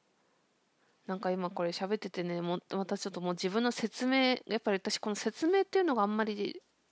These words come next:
あれかな、なんか、す-、得意じゃないっていうか、あれなんかな、やっぱ自分で考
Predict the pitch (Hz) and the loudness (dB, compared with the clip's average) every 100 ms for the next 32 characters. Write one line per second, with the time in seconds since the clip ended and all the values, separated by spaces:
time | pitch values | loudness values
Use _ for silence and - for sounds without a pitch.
0 | _ - - 190 196 202 - 208 208 190 | _ -18 -10 -6 -6 -6 -6 -2 0 0
1 | 180 196 202 190 202 _ - _ _ _ | 0 -4 -6 -8 -10 _ -20 _ _ _
2 | _ _ _ _ _ _ _ _ _ _ | _ _ _ _ _ _ _ _ _ _
3 | 311 311 - - - - _ - - 254 | -20 -20 -14 -12 -12 -14 _ -14 -2 2
4 | 247 247 - 233 - 226 233 262 - 196 | 4 2 2 0 2 4 6 4 6 6
5 | - - 302 381 392 370 320 294 226 220 | 6 4 2 0 2 2 0 0 2 4
6 | 240 233 220 202 208 220 202 190 214 277 | 6 4 2 2 0 0 0 2 0 0
7 | 302 302 330 - 320 | 0 0 0 2 2